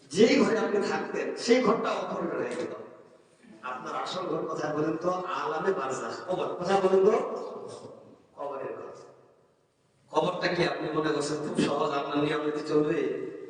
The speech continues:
দুনিয়াতে আপনি হাজার হাজার তালা বাড়ি বানিয়েছেন, বিশাল বিশাল ঘর বানিয়েছেন, কিন্তু আখিরাতের জীবনে সেই ঘরটা কিন্তু আপনি সাজাতে না পারেন, আপনি ক্ষতিগ্রস্ত হবেন না?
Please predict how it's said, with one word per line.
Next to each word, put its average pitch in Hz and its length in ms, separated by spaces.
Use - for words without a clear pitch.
দুনিয়াতে 185 420
আপনি 175 220
হাজার 170 380
হাজার 151 200
তালা 147 220
বাড়ি 139 160
বানিয়েছেন, - 600
বিশাল 170 360
বিশাল - 360
ঘর - 240
বানিয়েছেন, 131 600
কিন্তু 156 240
আখিরাতের 170 580
জীবনে 151 640
সেই 196 280
ঘরটা 131 340
কিন্তু - 300
আপনি - 200
সাজাতে - 500
না - 260
পারেন, - 200
আপনি - 320
ক্ষতিগ্রস্ত 180 520
হবেন 175 240
না? 175 440